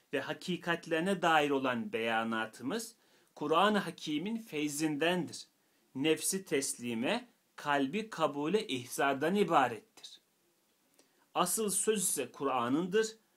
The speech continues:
Zira söz odur ve söz onundur. Dinleyelim dedi. Burada epeyce bir ayet-i kerime vardı. Hepsini tek tek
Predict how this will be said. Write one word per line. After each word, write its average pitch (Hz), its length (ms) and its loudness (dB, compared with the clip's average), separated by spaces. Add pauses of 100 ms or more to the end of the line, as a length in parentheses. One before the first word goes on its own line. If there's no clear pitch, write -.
(160)
Zira 139 560 4
söz 135 520 -2
odur 190 460 2 (260)
ve 151 160 2
söz 180 500 2
onundur. 180 680 0 (460)
Dinleyelim 190 680 2
dedi. 147 420 -2 (260)
Burada 180 500 2 (100)
epeyce 180 480 -2
bir 170 100 0
ayet-i 170 340 2
kerime 165 400 -4
vardı. 139 300 4
Hepsini 147 420 -4
tek 151 240 -8
tek 143 180 -6